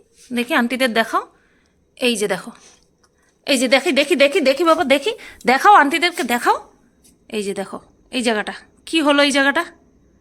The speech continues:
এরম ফুলে গেল কেন বলো তো? এরম টোপলা দিয়ে গেল, লাল হয়ে গেল, চিন্তা হয় না বলো?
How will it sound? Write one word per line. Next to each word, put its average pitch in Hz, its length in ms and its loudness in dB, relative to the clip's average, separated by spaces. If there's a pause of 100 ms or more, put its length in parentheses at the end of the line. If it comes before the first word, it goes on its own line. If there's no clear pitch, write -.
(280)
এরম 262 200 -2
ফুলে 302 260 0
গেল 294 180 2
কেন 294 220 -2
বলো 269 220 2
তো? 311 120 -4 (1300)
এরম 262 140 -2
টোপলা 269 380 0
দিয়ে 262 160 2
গেল, 269 200 2
লাল 240 380 4
হয়ে 269 180 2
গেল, 254 160 0 (680)
চিন্তা 311 420 2
হয় 247 200 2
না 254 120 2
বলো? 240 300 2